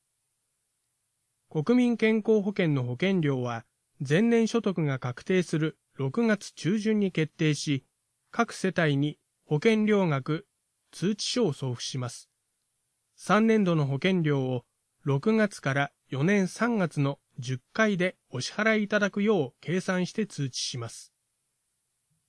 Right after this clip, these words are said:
三年度国民健康保険料。医療分、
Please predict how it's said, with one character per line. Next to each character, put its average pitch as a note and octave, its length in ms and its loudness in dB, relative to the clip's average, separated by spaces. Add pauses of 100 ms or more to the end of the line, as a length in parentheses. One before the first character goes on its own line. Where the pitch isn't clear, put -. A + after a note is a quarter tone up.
(420)
三 A3+ 360 0
年 A3+ 220 4
度 C3 260 -4
国 F#3+ 320 -2
民 A#3 220 2
健 F#3 340 0
康 F3 200 0
保 D3+ 80 0
険 D3 340 0
料。 A2 360 -12 (1160)
医 C3 80 -8
療 F#3 340 2
分、 C#3+ 280 -4